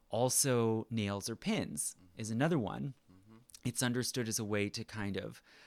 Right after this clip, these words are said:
Speaker 1: grab the attention, sort of arouse a spirit, right? And our modern day image of voodoo dolls maybe is kind of like a distortion of that, the, the notion that, oh, you're, maybe you're hurting someone, but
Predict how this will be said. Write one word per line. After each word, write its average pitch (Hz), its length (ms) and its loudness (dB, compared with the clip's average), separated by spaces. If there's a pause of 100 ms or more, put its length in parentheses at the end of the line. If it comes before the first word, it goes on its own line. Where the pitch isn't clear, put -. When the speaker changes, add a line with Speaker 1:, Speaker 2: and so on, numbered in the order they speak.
(160)
Speaker 1:
grab 117 320 4
the 110 140 2
attention, 113 880 -2 (420)
sort - 200 -2
of - 120 -8
arouse 113 800 4
a 101 80 -2
spirit, - 520 0 (260)
right? 98 280 -10
And 104 320 -6 (420)
our 107 380 2
modern 117 400 4
day 110 100 4
image 107 380 0
of 98 80 -2
voodoo 120 320 2
dolls 95 380 0
maybe 98 260 -4
is 101 140 -8
kind 101 220 -6
of 95 100 -8
like 98 180 -2
a 98 80 -2
distortion 95 600 -2
of 87 140 -8
that, - 340 -4
the, 101 220 -10
the 104 80 -6
notion 98 380 -4
that, 92 120 -8
oh, 98 140 -2
you're, 98 260 -4 (480)
maybe 104 200 -6
you're 101 140 -4
hurting 131 360 2
someone, 110 560 0 (500)
but 117 200 2